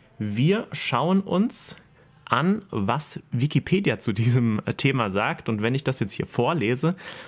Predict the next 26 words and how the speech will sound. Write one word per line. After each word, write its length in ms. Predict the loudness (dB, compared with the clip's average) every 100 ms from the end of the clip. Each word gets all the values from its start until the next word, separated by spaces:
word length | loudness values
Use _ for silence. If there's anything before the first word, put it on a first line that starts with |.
| -6
dann 180 | -2 2
werde 120 | 0
ich 120 | 0 -2
wahrscheinlich 480 | -2 -2 0 0
hier 280 | 0 0 0
einige 420 | 0 0 2 0
Wörter 380 | 0 0 0 -2
wegpiepsen 680 | -2 -6 -6 -4 0 2 2
müssen. 280 | 2 0 0
Aber 140 | -2
das 120 | -2
sind 140 | -2 -2
tatsächlich 520 | -4 0 -2 0 0
diese 200 | 0 -2
Fachbegriffe, 680 | -4 -6 -4 -2 -2 -2 -2
die 140 | 0
man 160 | 2 0
dafür 300 | -2 -4 -6 -10 -4
verwendet. 520 | 0 2 2 2 -2 -14 -16 -18 -14 -2
Und 160 | 2
zwar 280 | 2 2 -2
geht 220 | -2 0
es 280 | 0 0 -4 -12
hierbei 600 | 0 2 2 0 0 -2 -6 -20 -20 _
um 400 | 0 2 2 0 -8 -16 -20 -20 _ -4
ein, 640 | 0 2 2 2 2 0